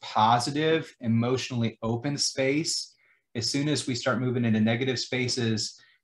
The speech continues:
if people get reactive, then people's brains are starting to shut down. Now, I know we human beings are only limbic systems, and this whole neocortex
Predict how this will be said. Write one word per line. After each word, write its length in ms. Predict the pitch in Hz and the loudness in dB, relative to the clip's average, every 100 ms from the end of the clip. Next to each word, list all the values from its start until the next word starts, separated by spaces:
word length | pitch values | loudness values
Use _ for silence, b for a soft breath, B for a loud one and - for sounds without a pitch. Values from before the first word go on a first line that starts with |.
| - | -8
if 140 | 123 - | -6 -2
people 260 | 143 139 | -2 0
get 200 | 123 113 | -2 -2
reactive, 640 | 117 113 113 120 147 131 117 | 2 4 4 2 -2 -4 -2
then 140 | 110 | -4
people's 380 | - 123 117 - | -2 -6 -6 -2
brains 320 | 117 117 110 | 0 2 0
are 80 | 101 | -2
starting 320 | - 107 113 | -2 0 0
to 80 | 113 | 0
shut 240 | - 104 | -2 -4
down. 560 | 104 101 92 - - - | -2 -2 -2 -2 -2 0
Now, 160 | 120 120 | 0 2
I 160 | 139 | 2
know 600 | 143 139 147 127 120 - _ _ _ b b | 2 2 2 2 0 -2 _ _ _ b b
we 100 | 135 | -2
human 360 | 120 135 139 127 | 0 2 2 2
beings 300 | 131 131 127 | 2 0 2
are 180 | 123 139 | 0 2
only 340 | 135 143 131 | 0 2 0
limbic 320 | 123 131 120 - | 0 0 -2 -4
systems, 480 | 117 - 104 95 | -6 -4 -4 -2
and 120 | 107 110 | 0 0
this 140 | 110 | 0
whole 260 | 143 143 127 | 0 0 2
neocortex 920 | 135 131 - 147 151 170 175 - - | 2 0 0 -2 2 2 2 -2 -12